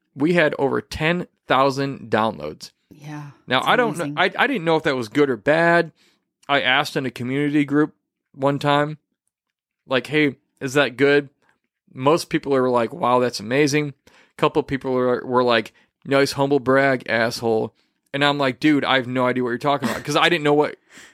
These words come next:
Speaker 1: I didn't know what good looked like.
Speaker 2: Yeah.
Speaker 1: And so, um, apparently that's really good. Uh, and that's with no promotion or anything,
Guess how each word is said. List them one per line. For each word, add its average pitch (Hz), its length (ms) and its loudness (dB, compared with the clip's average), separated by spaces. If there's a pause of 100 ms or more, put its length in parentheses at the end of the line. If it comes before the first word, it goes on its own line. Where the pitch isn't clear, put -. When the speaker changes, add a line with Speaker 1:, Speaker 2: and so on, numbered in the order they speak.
(440)
Speaker 1:
I 170 60 0
didn't 233 140 0
know 220 60 4
what 156 220 -2
good 151 260 4
looked 143 220 -2
like. 113 220 -8 (400)
Speaker 2:
Yeah. 143 160 -6
Speaker 1:
And 139 100 -2
so, 127 440 0 (540)
um, 135 320 -4 (120)
apparently 180 600 0 (300)
that's 151 340 -2
really 151 240 4
good. 131 340 0 (360)
Uh, 135 260 2
and 147 140 0
that's 175 180 2
with 139 140 -2
no 156 140 2
promotion 147 640 -2
or 127 100 -2
anything, 143 480 -2